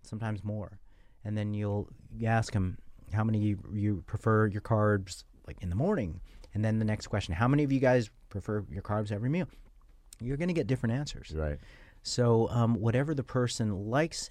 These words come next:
Speaker 1: and can stick to, that is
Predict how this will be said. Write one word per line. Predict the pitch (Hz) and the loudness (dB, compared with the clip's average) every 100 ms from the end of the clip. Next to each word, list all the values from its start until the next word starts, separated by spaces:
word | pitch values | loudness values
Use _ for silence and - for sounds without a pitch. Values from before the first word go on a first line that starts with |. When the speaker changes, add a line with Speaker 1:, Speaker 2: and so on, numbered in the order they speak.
| - | -6
Speaker 1:
and | 117 | -6
can | - 101 | -4 -6
stick | - - 104 - | -6 -8 -10 -10
to, | - - - - - - - - - - - | -14 -14 -16 -20 -20 -20 -20 -20 -20 -20 -12
that | 101 101 123 117 - | -6 2 2 2 -2
is | 120 101 | -2 -2